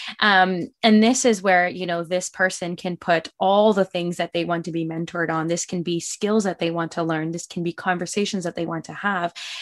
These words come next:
And, you know, I, I said to them, I said, "Blue sky this one. Uh, whatever I can help you with, put that on here." And I also made it very clear that this, this mentorship session that would happen maybe once every couple weeks, or it would happen once a month,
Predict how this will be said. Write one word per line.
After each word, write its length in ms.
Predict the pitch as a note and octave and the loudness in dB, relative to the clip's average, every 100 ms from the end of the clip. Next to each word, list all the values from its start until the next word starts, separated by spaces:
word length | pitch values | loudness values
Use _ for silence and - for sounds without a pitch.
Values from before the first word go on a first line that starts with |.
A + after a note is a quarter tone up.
| - | -4
And, 260 | A3+ G#3+ G#3 | 2 2 4
you 80 | A3 | 4
know, 220 | F#3+ F#3 | 6 4
I, 240 | G#3 G#3 | 4 2
I 100 | - | 2
said 260 | G3+ G#3+ A3 | 0 -2 -2
to 160 | A3 F#3 | -2 0
them, 180 | E3+ | 0
I 80 | E3+ | 0
said, 280 | F3+ F#3 F3 | -2 -2 0
"Blue 180 | A3 B3 | 0 0
sky 260 | - F#3+ | 0 -2
this 240 | F#3+ E3 - | 0 -4 -8
one. 300 | - G#3+ A#3 | -8 -8 -6
Uh, 140 | - F#3+ | -2 2
whatever 460 | G3+ A3 A#3+ C4+ | 4 4 4 4
I 100 | A3 | 4
can 140 | G#3+ F#3+ | 2 0
help 160 | F#3 E3+ | 0 0
you 140 | F3 | -4
with, 200 | E3 D#3+ - | -2 -4 -4
put 200 | - G3 | -8 2
that 140 | F#3+ | 2
on 280 | - F3 F3 | 4 2 2
here." 280 | E3+ D#3+ D#3+ - - - - | -2 -4 -4 -8 -14 -16 0
And 160 | A3 | 4
I 80 | A3 | 6
also 300 | - B3 - | 4 2 0
made 160 | C#4+ A#3 | 0 0
it 100 | G3+ | -2
very 220 | G#3+ F#3+ | -4 -4
clear 380 | F#3+ - C4+ A3+ | -6 -4 0 2
that 320 | F3+ - E3 | 2 0 0
this, 320 | G3 B3 - | 0 0 -2
this 240 | - G#3 G3+ | -4 -6 -2
mentorship 560 | F#3+ G3+ A3 A3+ F#3 - | 0 0 0 -2 -2 -4
session 380 | - F3+ G3 | -2 0 0
that 120 | F3+ F3 | -2 0
would 120 | E3+ | 0
happen 400 | F3+ F3+ E3+ E3 | 0 0 -2 -2
maybe 240 | E3 E3+ | -2 -2
once 260 | E3 E3 E3+ | -2 -2 -2
every 160 | E3 | -4
couple 300 | E3 E3+ - | -4 -6 -4
weeks, 320 | D#3+ B3 B3+ F#3 | 0 0 0 -4
or 80 | |
it 20 | F3 | -6
would 120 | F3 | -4
happen 280 | E3+ E3 E3 | -4 -4 -4
once 240 | D#3+ D#3 | -4 -4
a 60 | E3 | -4
month, 360 | F3+ F#3+ G3 | 0 0 -2